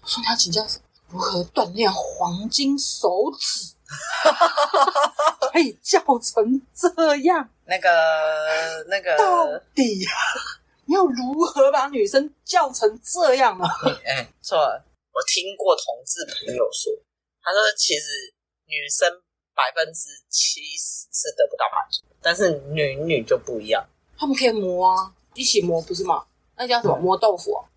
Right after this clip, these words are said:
Speaker 2: 好。
Speaker 1: 那个是弘毅十三妹里讲的。
Speaker 2: 没有，因为他说女生会知道女生的点在哪里。
Speaker 1: 好。
Speaker 2: 对。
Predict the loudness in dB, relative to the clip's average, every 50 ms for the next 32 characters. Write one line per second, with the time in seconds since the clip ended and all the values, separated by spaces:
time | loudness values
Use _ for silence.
0 | _ _ _ _ -8 -4 -4 -4 -4 -6 -12 _ _ _ -2 -2 0 0 0 -2
1 | -2 -2 -2 0 2 2 2 2 2 0 2 2 2 2 0 -4 -8 -8 -10 -10
2 | -8 -8 -6 -6 -6 -4 -2 -2 0 0 0 -2 -2 -2 -4 -4 -4 -6 -10 _
3 | _ _ _ -10 -8 -6 -2 2 4 4 4 4 2 0 0 0 -2 -2 0 0
4 | 0 0 0 -2 -4 -4 -2 -2 0 0 -2 -4 -4 -6 _ _ -4 -2 -2 -2
5 | -2 0 0 2 2 2 0 -4 -4 -4 -6 -8 -12 _ _ _ _ _ _ -10
6 | -2 0 2 2 0 -2 -6 _ _ _ _ -8 -8 -8 -8 -10